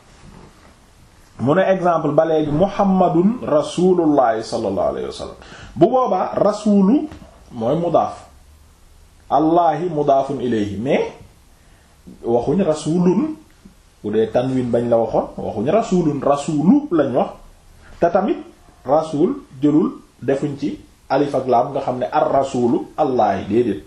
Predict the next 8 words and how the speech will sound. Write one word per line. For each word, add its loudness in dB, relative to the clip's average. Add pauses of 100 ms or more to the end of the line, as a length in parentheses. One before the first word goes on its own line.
loolu -2
man -4
da 0
nekk. -6 (760)
Mooy 2
ne 2
mudaaf, 0 (1160)
première 4